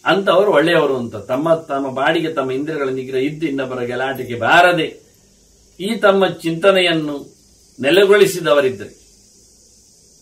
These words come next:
ಅಂತಹ ತತ್ವ ಚಿಂತನೆ ಮಾಡಿದವ ಭಗವಂತನ ಎಚ್ಚರ ಆದವನು ಯಾವತ್ತೂ ಸಹ ಯೋಗ್ಯನಾಗ್ತಾನೆ ಅನ್ನುವ ನೆಲೆಯಲ್ಲಿ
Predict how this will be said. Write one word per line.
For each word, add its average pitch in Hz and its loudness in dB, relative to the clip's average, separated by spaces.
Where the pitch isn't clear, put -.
ಅಂತಹ 135 -6
ತತ್ವ 135 -8
ಚಿಂತನೆ 127 -10
ಮಾಡಿದವ 101 -10
ಭಗವಂತನ 127 -8
ಎಚ್ಚರ 120 -10
ಆದವನು 110 -8
ಯಾವತ್ತೂ 135 -6
ಸಹ 131 -8
ಯೋಗ್ಯನಾಗ್ತಾನೆ 113 -8
ಅನ್ನುವ 160 -2
ನೆಲೆಯಲ್ಲಿ 165 2